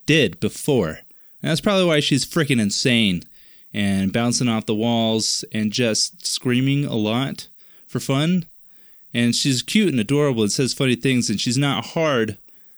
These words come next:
in, per se. It's just a lot of noise.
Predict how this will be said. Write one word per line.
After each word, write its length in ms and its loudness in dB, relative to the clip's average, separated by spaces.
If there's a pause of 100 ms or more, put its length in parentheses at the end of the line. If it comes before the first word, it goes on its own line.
(580)
in, 180 0
per 200 -4
se. 580 2 (100)
It's 120 -4
just 340 -2
a 80 2
lot 300 0
of 100 0
noise. 680 -2